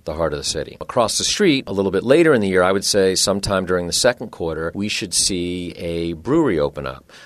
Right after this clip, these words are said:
a startup brewery called Triple Bottom Brewing, where their mission is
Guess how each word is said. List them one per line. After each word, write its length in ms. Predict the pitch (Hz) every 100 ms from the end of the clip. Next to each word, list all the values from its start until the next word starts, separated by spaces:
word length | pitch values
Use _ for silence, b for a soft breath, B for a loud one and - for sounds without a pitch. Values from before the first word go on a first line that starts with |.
| B
a 100 | 80
startup 440 | - - 101 107 98
brewery 440 | 87 87 95 147 143 -
called 300 | - 80 -
Triple 340 | - 92 101
Bottom 380 | 85 82 78 73
Brewing, 440 | 69 65 65 98
where 260 | 120 95 87
their 160 | 104 110
mission 460 | 101 101 117 101
is 680 | - 87 85 82 85 80